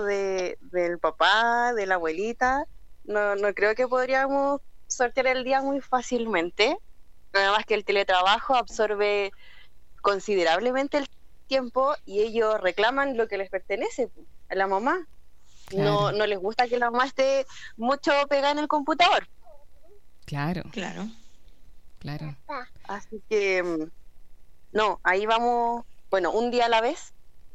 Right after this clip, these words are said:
Speaker 1: como lo hemos aprendido las que somos mamás,
Speaker 2: <laughs>
Speaker 1: un día a la vez, y, y nada, pues,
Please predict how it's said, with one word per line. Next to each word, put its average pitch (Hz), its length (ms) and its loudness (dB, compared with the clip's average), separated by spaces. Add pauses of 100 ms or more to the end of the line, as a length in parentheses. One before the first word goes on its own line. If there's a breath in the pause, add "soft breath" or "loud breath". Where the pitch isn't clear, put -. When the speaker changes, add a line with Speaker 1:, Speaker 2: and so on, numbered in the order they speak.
(140)
Speaker 1:
como 208 420 2
lo 214 180 2
hemos 233 260 2
aprendido 220 520 0
las 247 140 -2
que 240 120 -2
somos 254 300 0
mamás, 233 320 0 (220)
Speaker 2:
<laughs> 175 300 -2
Speaker 1:
un 226 140 2
día 226 140 2
a - 20 0
la 190 140 2
vez, 240 160 2 (220)
y, 240 300 0 (140)
y 226 500 0 (600)
nada, 320 260 2
pues, 320 160 2